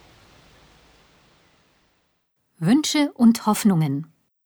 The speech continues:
Ich wäre gern etwas mutiger. Hätte ich doch nur etwas mehr Zeit. Hätte ich das nur nicht zu ihr gesagt. Ich wünsche Ihnen alles Gute.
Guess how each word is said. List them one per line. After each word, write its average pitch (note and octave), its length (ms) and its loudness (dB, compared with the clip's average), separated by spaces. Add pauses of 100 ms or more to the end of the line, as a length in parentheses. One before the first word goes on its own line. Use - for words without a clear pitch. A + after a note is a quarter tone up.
(1080)
Ich - 180 -8
wäre A#3+ 280 0
gern A3+ 240 2
etwas - 400 -6
mutiger. A3+ 600 2 (1600)
Hätte C4+ 280 -2
ich D4+ 140 -4
doch D4 200 0
nur D4+ 260 4
etwas C#4 360 -2
mehr D4 200 2
Zeit. B3+ 760 -6 (2000)
Hätte A3 220 -2
ich G#3 160 -2
das G#3+ 200 0
nur A#3 180 6
nicht A3+ 200 2
zu A3+ 120 -4
ihr G3+ 180 -2
gesagt. A3 680 -4 (1600)
Ich C#4+ 160 -2
wünsche E4 240 2
Ihnen C4 340 4
alles C#4+ 360 0
Gute. G3+ 420 0